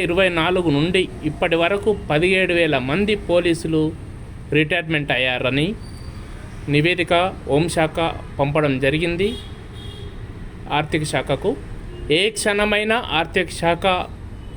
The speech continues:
అనుమతి రాగానే దాదాపుగా పద్నాలుగు వేల పైచిలుకు ఉద్యోగాలకు నోటిఫికేషన్ ఇవ్వడం జరుగుతుందని బిగ్ అప్‌డేట్గా ఇప్పుడు ఇవ్వడం జరిగింది. పద్నాలుగు వేల పోలీసు ఉద్యోగాలు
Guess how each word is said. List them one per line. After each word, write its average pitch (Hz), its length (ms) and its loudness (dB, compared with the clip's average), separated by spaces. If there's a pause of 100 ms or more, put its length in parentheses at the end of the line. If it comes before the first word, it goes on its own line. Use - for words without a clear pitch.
(140)
అనుమతి 196 320 2 (100)
రాగానే 165 440 0 (580)
దాదాపుగా 170 560 2 (240)
పద్నాలుగు 175 640 2
వేల 170 240 4 (220)
పైచిలుకు 185 680 2 (340)
ఉద్యోగాలకు 175 640 2 (100)
నోటిఫికేషన్ 160 640 0
ఇవ్వడం 156 280 4 (140)
జరుగుతుందని 156 720 4 (720)
బిగ్ 160 340 0 (100)
అప్‌డేట్గా 175 500 2 (100)
ఇప్పుడు 165 260 0 (220)
ఇవ్వడం 160 260 4 (100)
జరిగింది. 117 400 0 (640)
పద్నాలుగు 185 480 2
వేల 180 160 4 (140)
పోలీసు 202 340 4
ఉద్యోగాలు 160 540 4